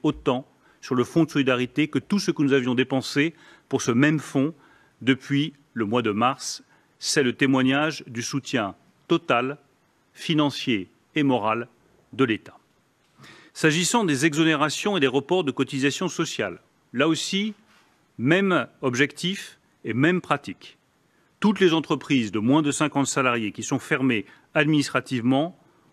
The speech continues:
auront une exonération totale de leurs cotisations sociales. S'agissant des entreprises du tourisme, de l'événementiel, les mêmes catégories que précédemment, dès lors qu'elles perdent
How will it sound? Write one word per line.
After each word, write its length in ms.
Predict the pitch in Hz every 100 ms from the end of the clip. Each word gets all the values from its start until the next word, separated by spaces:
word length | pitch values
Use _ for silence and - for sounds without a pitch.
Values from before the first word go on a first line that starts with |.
| _
auront 440 | 151 135 147 180 175
une 140 | 139 139
exonération 800 | 131 139 139 139 135 165 175 170 _ -
totale 540 | 170 170 143 147 160 - _ _ _ _
de 60 | 110
leurs 120 | 123
cotisations 760 | - 139 135 127 120 - 147 165 -
sociales. 560 | - - 147 - 101 _ _ _ _ _ _ _ _ - -
S'agissant 680 | - 151 135 143 - 160 139
des 120 | 117
entreprises 520 | 117 - 123 - 131 101
du 100 | 95
tourisme, 500 | 135 127 175 170 107
de 60 |
l'événementiel, 680 | 104 107 113 127 - 170 170
les 60 | 110
mêmes 220 | 107 110
catégories 540 | 123 127 117 123 135
que 100 | -
précédemment, 680 | - - - 117 117 135 175
dès 100 | 123
lors 160 | 120 139
qu'elles 160 | 120
perdent 380 | - 143 131 95